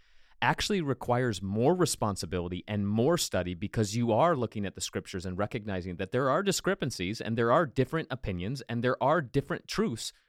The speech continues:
that are shared depending on who is writing and why. And sometimes you hear from God, and sometimes you heard from an angry prophet who spoke on behalf of God, and it's writ-, God, and it's written in Scripture.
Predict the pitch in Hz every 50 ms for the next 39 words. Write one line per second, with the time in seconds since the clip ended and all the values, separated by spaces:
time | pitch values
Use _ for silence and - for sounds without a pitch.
0 | _ _ - 127 127 127 120 - - 170 170 151 135 123 117 113 - - 117 -
1 | 147 165 160 147 131 120 110 123 160 170 143 131 135 135 135 131 120 107 104 101
2 | 123 139 110 82 85 - - - - - - - 123 - 160 190 208 190 160 151
3 | 147 131 117 117 110 113 147 214 254 - - 123 98 95 87 85 85 101 123 135
4 | 117 - 151 180 208 196 147 135 135 127 127 123 147 147 - 147 143 120 - -
5 | 139 170 151 147 127 - - 147 151 156 - - 139 156 - - 156 156 156 -
6 | 156 151 147 135 139 170 208 - - 120 113 117 110 123 139 160 156 - 160 143
7 | - - 123 120 117 120 135 151 147 147 143 - 170 - - 175 170 - - 180
8 | - - -